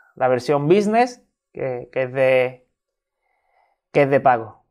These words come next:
Pero vamos, podemos realizar un uso habitual simplemente con la versión, con la versión gratuita. Yo ya aquí crearía mi nuevo tablero de la misma manera que, que he hecho hace, hace unos minutos en, en mi panel principal.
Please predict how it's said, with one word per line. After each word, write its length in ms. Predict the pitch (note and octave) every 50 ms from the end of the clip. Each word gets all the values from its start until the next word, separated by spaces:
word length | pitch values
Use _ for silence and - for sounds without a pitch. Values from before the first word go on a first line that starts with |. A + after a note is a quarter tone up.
| _ _ _ _ _ _
Pero 160 | - C3+ C3
vamos, 180 | C#3 C#3 C#3 B2
podemos 280 | B2+ C3 C3 C#3 D3+ D3+
realizar 300 | D#3+ D#3 D#3 D#3+ D#3+ D#3
un 140 | D3+ D3
uso 480 | D3+ D#3 D3 - E3 D3+ D3 C#3+ C#3+ C#3+
habitual 540 | C#3+ C#3 C#3 C3+ D3 D3 D3+ D#3+ F#3+ A3 A3
simplemente 560 | - - D#3 D3+ D#3 D#3 D3+ D#3+ E3 G3+ F#3+
con 100 | F3 E3+
la 80 | D#3+ C#3
versión, 580 | C3 B2 A#2+ - C3+ C3 C3 B2+ B2+ B2 - _ _ _ _ _ _ _ _ _ _ _ _ _ _ _ _ _ _
con 160 | - D#3+ D#3
la 80 | D#3 D3
versión 260 | F#3+ F3+ B2+ - D3
gratuita. 580 | D3 D3 C#3 C3+ C#3 B2+ A#2+ - A2+ A2+ - _ _ _ _
Yo 160 | - - D3
ya 120 | C#3 D3+ C#3+
aquí 160 | D3 D#3 C3+
crearía 380 | B2+ C#3 C3+ C#3 D#3 D3+ C3
mi 100 | B2 B2
nuevo 240 | B2 B2+ C3 C3+ C#3
tablero 520 | C#3 D3 D3+ D#3+ F#3+ G#3+ G#3+ B3+ D#4+ F4 -
de 160 | - C#3+ C#3+
la 80 | C#3 C3+
misma 260 | C#3 C#3 C#3 C#3 C#3+
manera 440 | C#3+ D3 D#3+ E3 D#3 C3+ A#2+ A#2 -
que, 500 | - B2+ B2 A#2+ A#2 A#2 A2+ A2+ A#2+ _ _ _ _ _ _ _ _ _ -
que 160 | C#3+ C#3+ C#3+
he 60 | D#3
hecho 440 | D#3+ - - - C3+ A#2+ A#2 - _ _ _ _ _ _ _ _ _ _ _ _ _ _ _ _
hace, 520 | - C#3+ C3+ - - C3+ C3+ C3+ C3 C#3 -
hace 160 | - - D3+
unos 180 | D3 D3 C#3+ C#3
minutos 560 | D3 D3 D#3 E3+ - D#3 C#3 B2+ A#2+ - - -
en, 520 | - B2 A#2+ A#2 A#2 A#2+ A#2 A#2 A#2 _ _ _ _ _ _ _ _ _ _ _ _ _ _
en 120 | C#3+ C3+
mi 80 | C3+ B2+
panel 300 | A#2 C3 B2+ C#3 C#3+ C3+
principal. 640 | D#3 D#3 D3 C#3 D#3+ D3+ G3+ A3 A#3+ C4+ D#4+ -